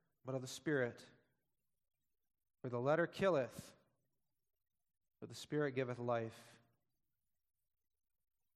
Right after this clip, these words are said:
What if the ministration of death, written and engraven in stones, was glorious, so that the children of Israel could not steadfastly behold the face of Moses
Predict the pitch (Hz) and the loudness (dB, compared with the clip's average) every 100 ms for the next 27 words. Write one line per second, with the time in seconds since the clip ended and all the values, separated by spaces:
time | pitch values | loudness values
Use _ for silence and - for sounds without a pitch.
0 | _ - 196 214 196 202 185 - 208 190 | _ -2 0 2 2 2 2 4 2 4
1 | 185 135 - 208 175 170 - 165 165 156 | 0 0 6 8 8 4 -2 0 2 2
2 | 156 135 151 165 151 139 131 - 170 165 | 0 2 4 4 2 -2 -4 0 2 2
3 | 147 123 127 127 110 139 165 147 135 127 | 0 -2 -2 -4 0 4 4 6 4 0
4 | - - - 131 139 127 - 160 135 135 | -8 -10 -4 2 2 0 0 0 0 -2
5 | 123 156 151 143 131 131 135 139 143 - | 2 2 4 4 4 0 0 0 0 2
6 | 147 139 - 139 135 139 123 123 135 156 | 0 2 2 2 2 -4 -2 -2 0 0
7 | 143 - 143 139 127 120 139 175 143 139 | 0 -2 0 -2 -2 0 2 2 2 -2
8 | 135 | -4